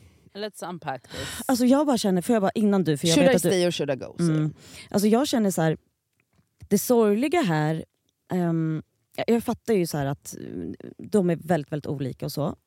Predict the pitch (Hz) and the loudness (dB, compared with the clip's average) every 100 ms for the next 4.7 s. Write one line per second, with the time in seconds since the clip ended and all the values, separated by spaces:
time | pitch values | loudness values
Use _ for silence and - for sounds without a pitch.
0 | _ 190 190 - 202 185 - 226 202 233 | _ -2 -2 -2 -2 -2 -2 0 0 -2
1 | 294 330 - _ - 170 165 165 160 165 | -2 -4 -6 _ -4 -2 -2 -2 -2 -4
2 | - _ _ _ _ _ 175 170 - - | -6 _ _ _ _ _ -6 -6 -8 -20
3 | _ _ _ - 190 - 214 208 202 - | _ _ _ -6 -6 -4 -2 0 0 -2
4 | 220 196 185 - _ 180 | -4 -2 -2 -6 _ 0